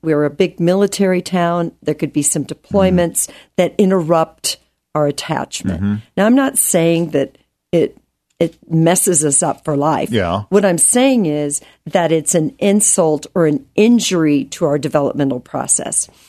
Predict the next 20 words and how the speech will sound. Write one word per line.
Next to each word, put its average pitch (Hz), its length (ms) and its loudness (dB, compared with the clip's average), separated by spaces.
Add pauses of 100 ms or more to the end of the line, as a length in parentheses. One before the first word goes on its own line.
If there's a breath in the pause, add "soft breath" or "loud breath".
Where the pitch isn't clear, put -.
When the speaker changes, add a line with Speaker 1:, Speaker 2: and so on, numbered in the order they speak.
(200 loud breath)
Speaker 1:
So - 180 -4
developmental 180 600 0
traumas 170 500 -2
can 156 180 -4
also 170 480 -2
include 165 640 -2 (100)
abuse. 151 680 0 (540 soft breath)
It 123 180 -2
could 160 320 -4
be 160 400 -2 (240 soft breath)
sexual 190 580 -2
abuse. 190 540 -4 (100)
It 170 160 -2
could 170 120 -4
be 151 140 -2
physical, 185 800 0
emotional 160 680 0
abuse. 156 560 -2 (560 loud breath)
And, 190 240 0 (100)
and 220 300 2